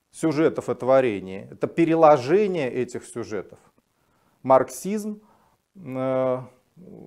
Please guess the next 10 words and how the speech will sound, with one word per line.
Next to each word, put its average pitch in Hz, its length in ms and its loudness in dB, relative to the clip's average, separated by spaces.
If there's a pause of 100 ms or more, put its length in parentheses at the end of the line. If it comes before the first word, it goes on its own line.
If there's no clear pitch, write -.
(280)
как, - 320 -2
э, 110 280 -2 (1000)
теория 123 380 0
сфокусированная, 175 1200 0 (500)
на 151 280 6
производстве 143 1080 -2 (520)
выступает, 147 960 4
э, 131 340 -2 (720)
неким 131 560 -4 (500)
вариантом, 147 920 4